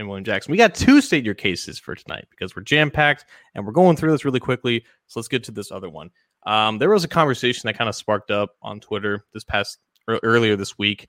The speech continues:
about the whole left tackle versus right tackle debate. I think it's a very archaic one. If, if by now in twenty twenty-one you don't feel like right tackles are just as valuable or just as important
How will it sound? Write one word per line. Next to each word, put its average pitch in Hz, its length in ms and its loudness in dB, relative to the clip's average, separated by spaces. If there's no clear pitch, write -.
about 110 220 0
the 107 60 0
whole 117 280 6
left 113 220 2
tackle 104 280 0
versus 95 320 -10
right 92 160 -4
tackle - 300 -10
debate. - 360 -10
I 110 100 -2
think 127 160 0
it's 104 80 -4
a 101 40 -6
very 123 180 6
archaic 147 420 2
one. 127 340 2
If, - 320 -12
if - 240 -12
by 107 160 -4
now 156 280 2
in 107 80 -2
twenty 139 260 -8
twenty-one 117 380 -4
you 107 80 -8
don't 113 280 -6
feel 110 280 -6
like 101 200 -2
right 104 140 -2
tackles 104 400 -6
are 92 60 -16
just 101 240 -10
as 95 80 -14
valuable 101 380 0
or 95 140 -2
just - 220 -12
as 104 140 -6
important 127 500 4